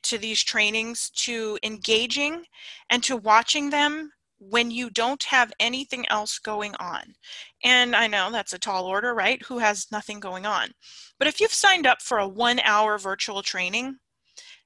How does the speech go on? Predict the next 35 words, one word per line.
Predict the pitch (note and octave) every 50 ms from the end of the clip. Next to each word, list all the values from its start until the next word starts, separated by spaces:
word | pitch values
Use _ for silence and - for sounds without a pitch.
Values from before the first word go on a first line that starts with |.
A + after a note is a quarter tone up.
| _ _ -
it | - C4+ C#4+ - -
is | - C#4+ C#4+ C4+ C4+ C4 B3 A#3 - - - - -
something | - - - C#4+ C#4 C#4 - D#4 D4+
that | C#4+ - -
you | A#3 B3+
can | B3 - A#3 G#3+
put | - - C#4+ C4 - -
into | A#3+ B3+ C4 - -
your | C#4+ C#4+ C#4
calendar | - - B3+ G#3+ G#3 G3 G3 G3 F#3+ F3+ F#3+ A3 - _ - - - _ -
that | A3 A#3+ - G3
during | G#3+ A#3+ B3+ C#4 D#4 D#4
that | D4+ C#4+ C4+ -
time | - - A3+ G#3+ G3+ G#3
frame, | G#3+ - F#3 F#3+ G3+ A#3+ D4
say | - - G#3+ G3+ A3
from | - - G3+ G3+ G3+ G3+
nine | G3+ G3+ G#3 A3+ A#3+ A#3
thirty | - B3 B3+ B3+ C4+ C4+
to | A#3+ A#3+
ten | A#3 - G#3+ G3+ G3+ G3
thirty, | - F#3+ F3+ F3+ G#3 A#3+ B3+ - _ - _ _ -
this | G#3 B3 - -
is | C#4 A#3
what | G#3+ A3+ A#3+ A3+
you're | A#3 A#3+
doing. | G3+ G3 B3 C4 G#3+ - - _ _ _ _ _ _ _ _ _
You're | G#3 A#3 B3
not | C4 C#4 C#4 -
also | - A3+ A#3+ A#3+ - C#4+ C#4
checking | - - C#4 B3+ - - C#4 C#4+
your | D4 C#4
email. | B3+ A#3 G#3+ G#3 G3+ F#3+ F#3 A3 C#4 _ _ _ _ _ - - - - - - _ -
You're | - A#3+ A#3+
not, | A#3 A#3 A#3+ A#3+ -